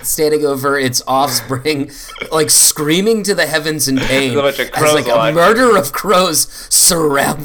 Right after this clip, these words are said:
Speaker 1: them.
Speaker 2: That's, uh,
Speaker 1: Oh,
Speaker 2: currently
Speaker 1: God.
Speaker 2: featured content on the old
Speaker 1: Cool.
Speaker 2: Wiki-, yep, and
Speaker 1: That's, that's pretty fucking cool.
Speaker 2: Yeah.
Speaker 1: <laughs>
Speaker 2: So I say to that, uh, painting, uh, "G T F O, get the fuck out, Anguish."
Speaker 1: No, I'm gonna s-, I'm gonna give that a G F T. Yeah,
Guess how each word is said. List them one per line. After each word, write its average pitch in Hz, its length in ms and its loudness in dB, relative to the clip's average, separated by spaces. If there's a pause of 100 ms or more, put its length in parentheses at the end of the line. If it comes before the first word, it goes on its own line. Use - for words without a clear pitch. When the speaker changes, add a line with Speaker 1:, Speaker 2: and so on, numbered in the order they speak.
Speaker 1:
them. 120 500 -4
Speaker 2:
That's, 143 300 0
uh, 139 340 0
Speaker 1:
Oh, 127 60 -10
Speaker 2:
currently 160 240 -2
Speaker 1:
God. 139 300 2
Speaker 2:
featured 165 300 -4
content 151 540 -2
on 113 460 -6
the 107 420 -2 (640)
old 123 580 -8
Speaker 1:
Cool. 139 160 -4
Speaker 2:
Wiki-, 135 180 -6
yep, 143 180 -6 (120)
and 151 160 -4 (140)
Speaker 1:
That's, - 300 -10 (160)
that's - 200 -6
pretty 190 300 -6
fucking 156 320 -6
cool. - 180 -2
Speaker 2:
Yeah. 123 220 0
Speaker 1:
<laughs> - 40 -2 (480)
Speaker 2:
So 180 240 0
I 170 140 2
say 190 280 0
to 175 120 -12
that, 160 420 -4
uh, 143 200 -4
painting, 160 520 -4
uh, 110 640 -6
"G 180 240 -6
T 180 200 -4
F 143 120 -2
O, 117 460 -2
get 151 140 -6
the 104 100 -14
fuck 101 260 -8
out, 120 280 -2
Anguish." 123 480 -10
Speaker 1:
No, 151 220 -10
I'm 185 200 -2
gonna 453 120 0
s-, - 140 -4
I'm 156 140 -4
gonna 208 140 -4
give 165 160 -12
that 151 140 -4
a 120 40 -6
G 139 180 -8
F 139 120 -10
T. 135 400 -6
Yeah, 139 480 -12